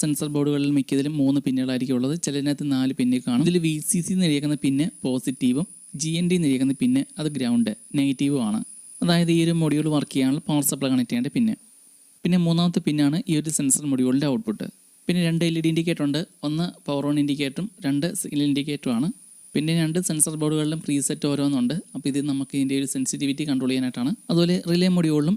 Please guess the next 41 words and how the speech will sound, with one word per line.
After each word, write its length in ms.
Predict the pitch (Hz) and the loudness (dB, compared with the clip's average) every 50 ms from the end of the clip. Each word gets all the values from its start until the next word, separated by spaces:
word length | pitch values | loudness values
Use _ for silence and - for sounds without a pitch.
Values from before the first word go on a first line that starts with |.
| - 165 | 0 -2
ഈ 40 | 156 - | -2 0
കാണുന്ന 200 | 160 151 147 147 147 | 2 4 4 4 4
പോലെ 120 | 143 151 147 143 | 4 2 2 2
മൂന്ന് 200 | 139 147 156 147 147 | 2 2 2 2 2
പിന്നുകളാണുള്ളത്, 600 | 139 139 135 131 131 127 123 123 123 127 147 151 - - 139 | 2 2 4 2 2 2 2 2 2 0 -2 -2 -2 0 0
ഒന്ന് 160 | 143 147 143 139 | 2 2 4 4
വി 80 | 131 131 127 - | 4 2 2 0
സി 100 | - 139 135 131 - | 0 0 0 0 0
സി, 100 | 175 226 - - - | -4 -4 -4 -6 -6
ഗ്രൗണ്ട്, 400 | 143 135 131 131 131 135 131 165 208 - 131 | -4 -2 0 0 0 0 0 -2 -2 0 0
ഇന്ന്. 200 | 123 120 120 107 - - _ _ _ _ _ - | 2 2 2 0 -2 -6 _ _ _ _ _ -6
അപ്പോൾ 120 | - 160 165 160 | -2 0 0 0
ഇതിലേക്കാണ് 400 | 165 170 180 180 - 160 147 151 151 | 2 2 0 2 2 0 0 0 0
നമ്മൾ 120 | 143 151 160 165 - | -2 -2 -2 -2 0
സെൻസർ 260 | 151 143 139 - 160 156 151 | 0 0 0 0 -2 -2 0
മൊഡ്യൂൾ 240 | 143 143 143 147 151 151 | 2 2 2 0 0 2
കണക്ട് 200 | 139 135 131 - 143 | 2 0 2 0 0
ചെയ്യേണ്ടത്. 280 | 131 127 123 131 160 196 - - | 0 2 2 2 0 0 -2 -2
പിന്നെ 140 | 156 156 151 | -2 0 0
രണ്ട് 160 | 147 143 143 143 | 0 0 0 0
എൽ 80 | 139 139 | 0 2
ഇ 40 | 135 | 2
ഡി 60 | 139 139 | 2 2
ഇൻഡിക്കേറ്റർ 340 | 139 131 - 147 139 - 127 | 2 0 -2 -2 0 2 2
ഉണ്ട്, 100 | 127 143 185 - - - | 2 2 0 -2 -2 -2
ഒന്ന് 100 | 147 156 143 143 | -2 0 0 -2
പവർ 160 | 135 135 139 139 | -2 -2 0 0
ഓൺ 60 | 143 143 | 0 0
ഇൻഡിക്കേറ്ററും 500 | 135 131 127 - 135 131 123 - 185 208 - _ _ _ - - 165 | 0 0 -2 -2 -4 -4 -2 -2 -2 -2 -2 _ _ _ -4 0 2
ഒന്ന് 140 | 175 196 190 - | 4 4 4 2
സിഗ്നൽ 220 | - - 139 135 131 | 2 2 2 2 2
ഇൻഡിക്കേറ്ററും. 480 | 123 120 117 123 113 113 - - - - _ _ _ _ _ - | 2 0 0 0 -2 -4 -4 -6 -10 -10 _ _ _ _ _ -8
അപ്പോൾ 140 | - 151 170 170 | -6 -4 -2 -2
ഈ 20 | 190 180 175 | 0 2 2
രീതിയിലാണ് 360 | 165 160 156 147 143 147 151 - - 156 | 0 0 0 0 0 0 -2 -2 -2 -2
ഈ 20 | 151 151 143 143 | 0 0 0 0
രണ്ട് 160 | 135 139 143 139 139 | -2 -2 -2 0 0
ബോർഡുകൾ 260 | 135 135 135 143 139 131 | 0 0 0 0 0 2
തമ്മിൽ 180 | 123 131 143 165 - | 2 2 0 0 -4
കപ്പിൾ 200 | 139 - - 127 | -6 -4 -2 0
ചെയ്യേണ്ടത്. 320 | 117 110 107 107 113 - | 0 0 0 -2 -4 -6